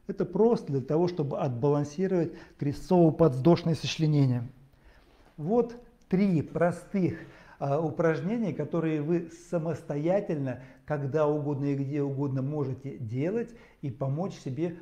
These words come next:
в этой непростой ситуации. Кроме того, а, обязательно вам порекомендую, если уже случилась проблема в крестцово-подвздошном сочленении, почти наверняка есть изменения и в поясничном отделе позвоночника.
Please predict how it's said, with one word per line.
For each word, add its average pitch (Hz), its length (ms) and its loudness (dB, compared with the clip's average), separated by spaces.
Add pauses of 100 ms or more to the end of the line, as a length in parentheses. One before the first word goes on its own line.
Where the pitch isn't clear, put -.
в 123 140 -6
этой 156 360 -2 (320)
непростой 170 840 -2
ситуации. 135 840 -6 (420)
Кроме 175 300 2
того, 139 400 -4 (220)
а, 175 80 -12 (160)
обязательно 160 720 0
вам 139 160 0
порекомендую, 170 760 -2
если 160 440 -2
уже 151 340 0
случилась 160 640 -2
проблема 151 560 0
в - 80 -10
крестцово-подвздошном 143 1160 -4
сочленении, 156 640 -6 (300)
почти 156 420 -4
наверняка 151 880 -2 (220)
есть 165 520 -2 (160)
изменения 165 800 -2
и 202 240 -6
в - 140 -10
поясничном 196 600 -4
отделе 160 300 -2
позвоночника. 135 760 -6